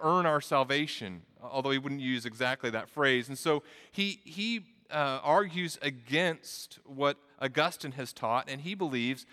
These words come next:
that we have the ability to turn toward God and then pursue God in and of ourselves. We have the ability to,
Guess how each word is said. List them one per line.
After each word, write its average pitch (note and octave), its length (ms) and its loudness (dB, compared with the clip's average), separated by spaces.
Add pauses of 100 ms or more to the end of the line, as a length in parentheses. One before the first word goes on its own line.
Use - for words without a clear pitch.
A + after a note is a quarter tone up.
(100)
that C#3+ 100 -4
we E3+ 120 0
have E3+ 140 2
the D3 80 2
ability C3 520 2 (160)
to D3+ 100 -2
turn G3 480 -2
toward F#3 360 -2
God C#3 360 4 (160)
and C#3 140 0
then C#3+ 120 0
pursue F#3 540 -8
God B2+ 360 4
in D#3+ 140 -2
and E3+ 120 2
of D3+ 100 4
ourselves. B2+ 680 2
We D#3+ 80 0
have C#3+ 100 0
the C3+ 80 0
ability D#3 380 0
to, A#2+ 120 -2